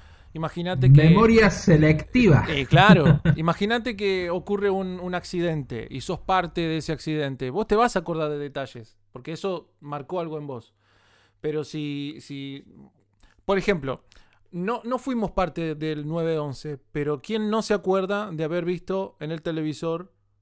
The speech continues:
Speaker 1: en ese momento lo que pasaba en las Torres Gemelas? Es como, pero si vos, si vos no fuiste parte de una situación que nunca viste, no te vas a acordar.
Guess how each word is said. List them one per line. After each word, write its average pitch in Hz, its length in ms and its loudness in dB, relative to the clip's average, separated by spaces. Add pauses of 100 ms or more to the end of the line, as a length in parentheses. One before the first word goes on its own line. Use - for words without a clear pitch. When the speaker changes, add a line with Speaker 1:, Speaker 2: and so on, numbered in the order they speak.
(580)
Speaker 1:
en 151 140 -4
ese 170 180 -4
momento 175 340 -4
lo 170 80 -6
que 147 100 -4
pasaba 151 400 -4
en 139 60 -8
las 123 100 -10
Torres 135 200 -8
Gemelas? 139 500 -10 (520)
Es - 100 -14
como, 139 380 -6 (1000)
pero 143 680 0
si - 200 -10
vos, 185 420 -4 (300)
si - 160 -16
vos 165 160 -6
no 185 140 -4
fuiste - 340 -6
parte 175 560 -4
de 147 100 -10
una 175 180 -8
situación 156 500 -10
que 139 180 -10
nunca 175 420 -4
viste, 175 500 -8 (260)
no 208 160 -6
te 208 100 -4
vas 240 200 -2
a 151 40 -4
acordar. 127 420 -6